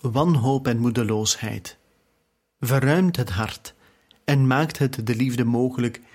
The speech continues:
zich te ontplooien. Maar op haar beurt heeft ook de hoop een echte kracht nodig,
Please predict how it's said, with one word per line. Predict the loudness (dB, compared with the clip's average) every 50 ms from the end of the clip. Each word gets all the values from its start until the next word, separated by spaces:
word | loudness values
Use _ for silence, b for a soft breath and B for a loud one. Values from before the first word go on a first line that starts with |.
| B B
zich | B 0 0 0 -2 -6
te | -8 -8
ontplooien. | -6 -6 -6 -8 -6 -6 -6 -6 -6 -6 -8 -8 -10 -10 -14 -16 _ _ _ _ _ _ _ _ _ _ _ _ _ _ _ _ _ _ _ _ _ _ _ _ _ _ _ _ _ _ _ _ _ _ _ _ _ _ _ _ _ _ _ _ _ _ _ _ _ _ _ _ _
Maar | 0 2 4 4
op | 2 2
haar | 2 0 2 2 2 0
beurt | 2 2 2 2 2 0 0
heeft | 0 0 0 0 0 0
ook | 0 0 2
de | 0
hoop | 0 0 0 0 0 0 0 0
een | -2 -2 -2 -2
echte | -2 -4 -4 -4 -6 -8
kracht | -6 -4 -4 -4 -4 -4 -6 -4
nodig, | -4 -4 -4 -4 -6 -8 -10 -12 -14 -18